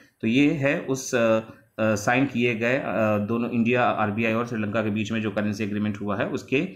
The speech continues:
डिटेल्स जो आप लोगों को पता होनी चाहिए। Next question, that is question number five। Government has been discussing plan to bring R R Bs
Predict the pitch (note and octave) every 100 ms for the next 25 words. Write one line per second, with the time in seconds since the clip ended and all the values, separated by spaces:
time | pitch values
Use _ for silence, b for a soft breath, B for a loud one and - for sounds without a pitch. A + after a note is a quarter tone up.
0 | B - G2 G#2 G2+ - - G2+ G#2 G#2
1 | G#2 C3+ F#2+ C#3+ F3 A2 F#2+ F2+ D#2+ D2+
2 | F#2+ _ _ _ _ _ _ - b b
3 | _ _ _ C3 C#3+ - E3+ F3+ E3 D3+
4 | D3 C#3 D3+ D3 C#3+ C#3+ F#3+ - - _
5 | _ - G#2 B2+ D3+ F3+ G3 A2+ C3+ C#3+
6 | A2+ D#3 D3 B2+ - B2 - B2 G#2+ -
7 | B B B B C#3+ C#3+ G3 G3+ D#3+ C#3
8 | D#3+ - B2+ C3 D#3 C3 C#3+ D3